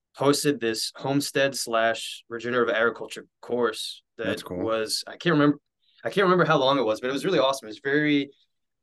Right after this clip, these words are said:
Speaker 1: uh, hands-on, even though it was all through Zoom, but we talked with different people in the field, and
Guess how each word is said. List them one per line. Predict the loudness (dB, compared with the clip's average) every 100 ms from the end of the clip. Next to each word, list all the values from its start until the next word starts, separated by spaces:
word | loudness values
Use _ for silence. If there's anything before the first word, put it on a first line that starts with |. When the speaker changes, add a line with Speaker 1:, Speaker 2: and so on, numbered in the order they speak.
| _
Speaker 1:
uh, | -6 -2 -2
hands-on, | -4 -6 -4 -2 -2 -2 -4
even | -6 -2
though | 0 2
it | 0 -2
was | -8 -8 -8
all | -4 -4
through | -2 -4
Zoom, | -2 0 0 -2 -8 _
but | -4 -2
we | 0 0 0 -2 -6
talked | -4 -2 -2
with | -4 0 0 -4 -20 _ _
different | -6 -4 -2 -4 -6 -18 _ _ _ _ _
people | -8 -2 -2
in | -2
the | -4
field, | -2 2 2 0 -4 _ _ _ _ _
and | -4 -2 -2 -4 -8